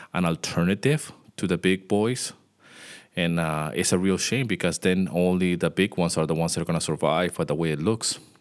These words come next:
And this is what I wanna focus today on this episode. I wanna focus on, on growth, and I wanna focus on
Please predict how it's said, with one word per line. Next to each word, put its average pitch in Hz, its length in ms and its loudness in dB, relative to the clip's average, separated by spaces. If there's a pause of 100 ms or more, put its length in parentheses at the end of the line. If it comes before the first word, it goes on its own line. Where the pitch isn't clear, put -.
(160)
And 85 180 -4
this 98 180 0
is 101 80 -6
what 95 180 4
I 85 60 4
wanna 85 240 0
focus 85 420 -2
today 78 460 -2 (100)
on 76 120 -6
this 76 200 -2
episode. 80 480 -2 (880)
I - 20 -4
wanna 90 200 2
focus - 320 -2
on, 82 340 2
on 80 220 -2
growth, 87 640 -2 (180)
and 80 80 -4
I 76 60 -2
wanna 85 220 0
focus - 440 -4
on 78 380 -2